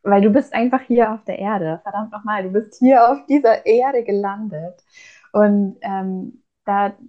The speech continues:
das ist nicht ohne Grund. Das ist nicht ohne Grund, dass du, dass du hier bist. Ähm, du hast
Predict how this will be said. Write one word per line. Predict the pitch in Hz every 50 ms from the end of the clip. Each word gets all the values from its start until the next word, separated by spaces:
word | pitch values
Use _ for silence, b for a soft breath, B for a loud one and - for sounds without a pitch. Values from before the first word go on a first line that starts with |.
| - _ _
das | - 202 208 _
ist | - 233 - 233
nicht | 240 240 - -
ohne | - 240 233
Grund. | 208 208 214 262 247 185 156 160 - _ _
Das | 185 185 -
ist | 214 214 -
nicht | 220 214 - -
ohne | 220 214 202 196
Grund, | - - 240 254 247 240
dass | 220 208 - _
du, | - 208 202 196 180 -
dass | 202 196 190 _
du | _ _
hier | _ 226 240 262 247
bist. | 247 254 269 269 - _ - -
Ähm, | 196 196 190 190 190
du | 190 196 196 196
hast | 208 208 208 _